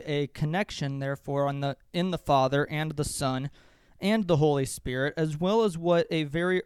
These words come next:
early Christian creed may have looked like. Uh, Paul would have been, of course, writing, uh, before the time of one hundred A D. Uh, I believe these writings were taking place predominantly in the sixties and seventies A D,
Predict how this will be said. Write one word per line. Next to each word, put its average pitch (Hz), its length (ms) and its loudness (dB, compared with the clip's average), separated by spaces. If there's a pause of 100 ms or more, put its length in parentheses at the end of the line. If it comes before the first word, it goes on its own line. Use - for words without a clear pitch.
(120)
early 175 340 0
Christian 160 460 -4
creed 139 280 -8
may 139 140 -6
have 170 160 0
looked 254 240 -4
like. 139 340 -8 (480)
Uh, 143 260 4
Paul 170 440 4
would 160 160 0
have 147 140 -2
been, 151 180 -2
of 143 100 -10
course, 151 320 -4
writing, 156 580 0 (220)
uh, 143 180 -6
before 180 840 2 (840)
the 156 160 0
time 165 360 0
of 147 120 -2
one 160 240 0
hundred 147 440 0
A 143 160 -2
D. 139 300 -2 (460)
Uh, 151 80 -2
I 147 140 4
believe 165 400 4
these 151 240 2
writings 151 400 0
were 143 80 -4
taking 151 380 -4
place 151 260 -2
predominantly 151 800 -2
in 139 80 -4
the 135 80 -4
sixties 156 480 -6
and 139 160 -6
seventies 156 640 0 (100)
A 143 200 0
D, 131 340 -2